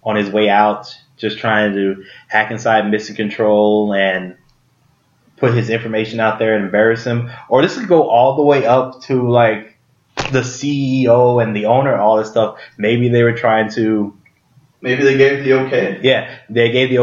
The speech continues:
Speaker 1: okay. They went through. They got all. They saw everything. He was talking to other G Ms about trades,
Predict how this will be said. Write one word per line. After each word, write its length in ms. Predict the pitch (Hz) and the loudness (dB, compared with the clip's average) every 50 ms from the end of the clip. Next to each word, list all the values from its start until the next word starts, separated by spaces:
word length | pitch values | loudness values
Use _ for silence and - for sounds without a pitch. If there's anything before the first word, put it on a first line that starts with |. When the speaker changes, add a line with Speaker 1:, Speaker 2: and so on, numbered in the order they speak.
| 123 | 2
Speaker 1:
okay. 420 | 120 120 123 120 120 123 120 120 120 | 0 0 -2 0 2 2 2 2 2
They 160 | 117 110 104 | 0 0 -2
went 340 | 101 98 110 120 120 120 120 | -2 -2 -2 -2 -2 -2 -2
through. 200 | 123 123 123 113 | -2 -2 0 0
They 100 | 113 104 | 0 2
got 180 | 110 107 98 | 2 2 2
all. 480 | 101 107 113 117 117 113 104 92 - - - _ - - - _ _ _ _ _ _ _ - | 4 4 4 4 4 2 -2 -8 -16 -20 -20 _ -20 -20 -20 _ _ _ _ _ _ _ -8
They 140 | 117 117 110 | -6 -6 -4
saw 260 | - - 131 123 113 | 0 2 2 2 4
everything. 500 | 120 123 120 120 123 127 123 120 120 120 | 2 0 -2 -2 -4 -4 -2 -2 -2 -2
He 120 | 117 123 117 | -2 -4 -4
was 120 | 110 - | -4 0
talking 340 | - 117 117 117 120 117 120 - | 2 0 2 0 -2 -8 -8 -6
to 360 | 123 120 120 120 120 117 113 | -4 -2 0 0 -2 0 2
other 540 | 113 113 113 117 117 117 117 113 113 110 107 | 2 0 2 2 2 4 4 4 4 2 0
G 240 | 110 110 110 117 120 | -2 -4 -2 -2 -2
Ms 140 | 117 117 113 | -2 -2 -4
about 240 | 104 101 104 - | -2 -2 -2 -2
trades, 500 | - - 123 120 117 117 117 117 117 117 | 0 0 2 2 2 2 2 -2 -4 -6